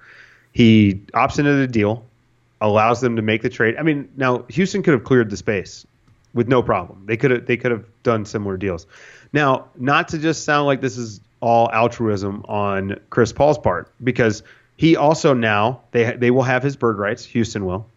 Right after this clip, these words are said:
He'll be able to sign that five-year deal next summer. They'll be able to exceed the cap to sign him to it. So it wasn't all altruistic, but it wasn't,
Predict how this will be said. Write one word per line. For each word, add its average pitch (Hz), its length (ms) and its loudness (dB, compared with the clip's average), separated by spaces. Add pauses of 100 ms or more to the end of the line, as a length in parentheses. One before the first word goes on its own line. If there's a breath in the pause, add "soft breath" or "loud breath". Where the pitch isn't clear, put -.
(420 soft breath)
He'll 143 160 4
be 147 100 4
able 139 120 2
to 135 60 0
sign 127 300 -2
that 123 160 -4
five-year 117 480 -2
deal 120 220 0
next 117 240 -4
summer. 110 340 -8
They'll 104 160 -2
be 104 120 4
able 101 120 4
to 101 160 0
exceed 113 380 -4
the 127 80 2
cap 110 320 -2
to 113 80 -12
sign 107 200 -2
him 92 120 -8
to 82 140 -10
it. - 120 -16 (440 soft breath)
So 110 420 0 (340 soft breath)
it 135 140 -6
wasn't 185 560 2
all 175 480 2
altruistic, 156 800 0 (120)
but 131 560 2 (260)
it 143 200 -6
wasn't, 135 500 2